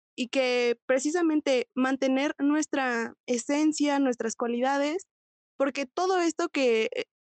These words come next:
eh, la diferencia entre géneros que tenemos es como lo que nos ayudaría a hacer un cambio significativo en la política del país.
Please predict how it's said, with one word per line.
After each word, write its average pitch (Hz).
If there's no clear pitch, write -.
eh, 254
la 285
diferencia 311
entre 247
géneros 254
que 247
tenemos 226
es 262
como 302
lo 254
que 240
nos 233
ayudaría 233
a 254
hacer 269
un 311
cambio 285
significativo 254
en 254
la 262
política 220
del 208
país. -